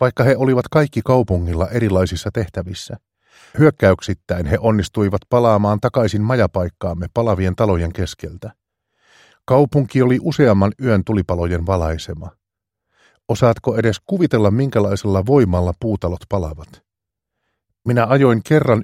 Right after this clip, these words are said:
yöllä kahden aikaan takaisin majapaikkaani. Luutnantti Spölgen oli saanut granaatin sirpaleen kehräsluuhun, ja minä kävin aukaisemassa haavan.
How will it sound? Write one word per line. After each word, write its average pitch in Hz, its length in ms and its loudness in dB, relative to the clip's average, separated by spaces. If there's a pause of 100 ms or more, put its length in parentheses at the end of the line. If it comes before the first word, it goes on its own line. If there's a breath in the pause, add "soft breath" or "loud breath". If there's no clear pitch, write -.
yöllä 120 300 4
kahden 104 300 0
aikaan 98 380 -4
takaisin 87 680 -4
majapaikkaani. 92 920 -6 (600 soft breath)
Luutnantti 120 600 0
Spölgen 98 720 0 (140)
oli 101 180 -2
saanut 98 280 -2 (100)
granaatin 107 440 0
sirpaleen 95 600 -2
kehräsluuhun, 90 840 -8 (560 soft breath)
ja 113 60 0
minä 143 200 2
kävin 101 280 -2
aukaisemassa 98 720 -2
haavan. 82 540 -6